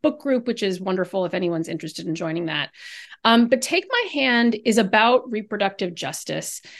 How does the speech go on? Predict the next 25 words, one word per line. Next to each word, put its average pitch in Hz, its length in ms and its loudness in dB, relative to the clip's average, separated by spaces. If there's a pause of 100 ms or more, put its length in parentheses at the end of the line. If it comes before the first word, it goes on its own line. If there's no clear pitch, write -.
(120)
and 202 160 0
it's 196 140 0
about, 226 600 6
um, 196 480 0 (120)
it's 233 180 -4
loosely 277 540 4
based 208 400 2
on 196 120 -2
the 185 100 2
real 208 220 2
life 208 220 2
story 180 420 -6
of 170 140 -6
the 170 100 -2
Relf 185 400 2
sisters 156 800 -8 (160)
who 175 240 4
were 175 140 -2
involuntarily 185 840 0
sterilized 156 1000 -2
in 165 260 -4
Alabama 151 800 -6
in 180 100 -4
nineteen 175 400 -2
seventy-three. 165 1200 -4